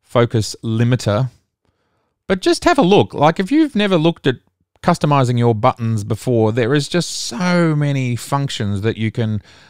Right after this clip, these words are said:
assign to certain buttons. There's just an enormous amount of customization available. Anyway, there's the focus limiter there, and now it's assigned to that button, and you can just see it's super easy for me to turn it off.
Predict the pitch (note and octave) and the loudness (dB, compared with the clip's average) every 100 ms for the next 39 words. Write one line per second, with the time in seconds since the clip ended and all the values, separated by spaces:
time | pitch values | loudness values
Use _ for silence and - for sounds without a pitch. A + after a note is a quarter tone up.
0 | _ A2+ - C3 A#2+ G#2+ G2+ - G2 A#2+ | _ -8 -2 0 2 2 0 -2 -2 0
1 | G#2+ G#2 G2+ F#2+ G#2+ G2+ F2+ G2 A#2 A#2+ | 0 -2 -6 -2 -2 -2 -8 -6 -4 -2
2 | C#3 C#3+ B2 B2 A#2+ B2+ B2 A#2+ - A#2 | -2 0 0 2 2 2 0 -2 -4 -6
3 | G#2 A2+ G#2 G2 - - _ _ _ _ | -2 -2 -2 -4 -8 -20 _ _ _ _
4 | F#2+ - - A2+ A#2 G2 F#2+ G2 F#2+ - | -16 -6 -2 -2 -2 -2 0 0 -2 -2
5 | G2+ F2+ - G2 G2+ G#2 G2 F2 A#2 - | -4 -6 -8 -2 0 0 -2 -2 -4 -6
6 | _ - C#3 A#2 D#3+ E3+ D#3+ D#3+ D3+ C3 | _ -6 0 2 2 0 2 2 0 -2
7 | C#3+ B2+ A#2 A#2 E3 G3+ A3 F#3 - _ | -2 0 0 0 2 2 0 -2 -8 _
8 | - A#2+ B2+ C3 B2+ A#2 - B2 - D3 | -6 -2 0 2 2 0 -4 -6 0 2
9 | D3 C#3+ C#3 B2+ A#2+ A#2 - B2 A#2+ A#2+ | 4 4 2 -2 0 0 2 0 0 -2
10 | A#2 A2 _ G#2+ G#2 G2+ G2 G#2 - G2 | -4 -6 _ -4 -2 -2 -2 -4 -4 -2
11 | G#2+ - G#2+ F#2 - - - - F#3 F#3 | -2 -2 -2 -2 -4 -10 -10 0 4 6
12 | E3+ D3+ C#3+ C3 A#2 A2+ - A#2 G#2 G2+ | 4 4 4 2 0 -4 -4 -4 -4 -4
13 | - G#2 F#2+ F#2 D#2 - | -2 0 0 -2 -4 -10